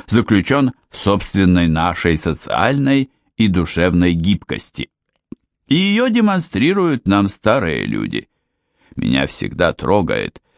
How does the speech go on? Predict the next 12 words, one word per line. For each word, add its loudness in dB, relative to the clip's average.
когда 2
я 2
вижу 0
стариков, 0
которые, 0
несмотря 0
на 0
свои 0
недуги 0
и -4
ограниченные 0
возможности, 0